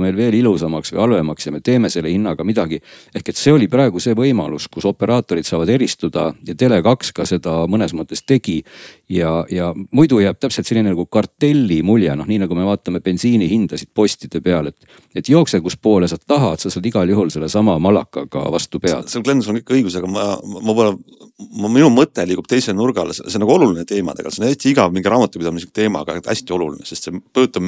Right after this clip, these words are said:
Speaker 2: meie kõigi inimeste tarbimist siin, kes me üritame sellest tehnoloogiast midagi, midagi teha, mis
Speaker 1: Nii
Speaker 2: meil
Speaker 1: on.
Speaker 2: on. Ja et internetiühendus on nagu natuke, noh,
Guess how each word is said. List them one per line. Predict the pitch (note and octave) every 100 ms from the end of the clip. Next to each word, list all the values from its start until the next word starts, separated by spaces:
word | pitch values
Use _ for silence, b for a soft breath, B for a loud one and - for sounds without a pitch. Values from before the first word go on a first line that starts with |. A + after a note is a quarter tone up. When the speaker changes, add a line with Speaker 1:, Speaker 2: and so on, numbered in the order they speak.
| A2
Speaker 2:
meie | G2+
kõigi | G#2+ G#2+ - D#2+ D2+ D2+ D#2+ D#2 F#2+
inimeste | F2+ D#2 - D2+ D2+ -
tarbimist | F#2+ D2+ D2+ - -
siin, | D#2+ D#2+ -
kes | - F2
me |
üritame | F#2 G2+ - E2
sellest | F2 -
tehnoloogiast | F#2 G2 G#2 E2+ -
midagi, | F#2+ E2+ D#2+ D2+ B B B B B B - E2 E2+
midagi | G2+ F2+ E2+ D#2+ -
teha, | B2 F#2+ C#2
mis | - D2+
Speaker 1:
Nii |
Speaker 2:
meil | - E2+
Speaker 1:
on. | D2+
Speaker 2:
on. | - B B B B B
Ja | F2 E2 D#2 D#2 D#2 D#2 D2 C#2+ _ - - -
et | - G2+
internetiühendus | G2+ F#2 G#2 G#2 E2 F2
on | D#2+
nagu | D#2 D2+
natuke, | F2 - - -
noh, | -